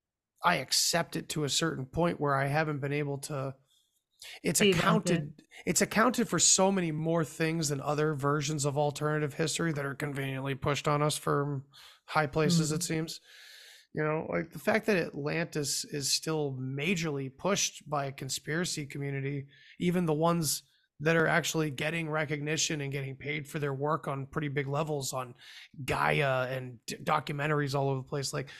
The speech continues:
Speaker 1: this is literally following the academic narrative of Atlantis, as if what was put in the, these are people that don't believe the academic history, but they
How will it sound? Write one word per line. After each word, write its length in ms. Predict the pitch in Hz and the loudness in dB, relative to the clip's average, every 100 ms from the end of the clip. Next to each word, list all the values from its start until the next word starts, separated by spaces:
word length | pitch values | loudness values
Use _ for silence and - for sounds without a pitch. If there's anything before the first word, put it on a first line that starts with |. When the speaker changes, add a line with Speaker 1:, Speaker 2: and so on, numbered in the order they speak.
| - - | -18 -10
Speaker 1:
this 280 | 147 185 - | -2 2 4
is 460 | 226 196 175 151 - _ _ _ _ _ _ _ _ _ _ - | 4 4 2 -2 -4 _ _ _ _ _ _ _ _ _ _ -4
literally 400 | 160 202 196 175 | 0 4 4 2
following 520 | - 180 185 170 156 | 2 4 4 2 0
the 140 | 147 | 2
academic 680 | 151 160 165 143 151 151 135 | 2 2 2 0 0 -2 -4
narrative 540 | 143 170 196 147 143 139 | 0 2 4 2 0 -2
of 200 | 147 135 | -2 -4
Atlantis, 760 | 131 147 175 - - - - - _ _ _ _ _ _ _ - | -2 0 -2 -4 -8 -8 -10 -14 _ _ _ _ _ _ _ -6
as 260 | 147 143 135 | -2 0 2
if 300 | 170 160 - - | 2 0 -4 -2
what 160 | 160 | 0
was 160 | 156 143 | 0 -2
put 260 | - 185 226 | 2 2 2
in 180 | 175 | -2
the, 80 | 175 | -2
these 240 | 165 156 202 | -2 -2 -2
are 60 | |
people 340 | 214 294 - 247 | 2 2 4 2
that 140 | 208 | 2
don't 200 | 240 226 | 2 0
believe 320 | 220 233 226 | 0 0 0
the 120 | 180 202 | 2 4
academic 440 | 196 196 185 175 | 4 2 0 0
history, 540 | 190 180 - 143 135 135 - - - - _ _ _ | 0 0 0 -2 -4 -8 -16 -20 -20 -20 _ _ _
but 160 | 147 143 | -8 -4
they 240 | 165 151 | -2 -2